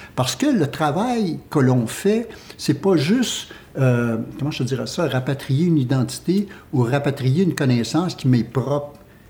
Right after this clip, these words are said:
C'est la traduire en art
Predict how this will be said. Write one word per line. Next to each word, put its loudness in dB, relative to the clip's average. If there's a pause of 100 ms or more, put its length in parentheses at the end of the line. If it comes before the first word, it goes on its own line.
(160)
C'est 0 (120)
la -2 (460)
traduire 4
en 4
art 2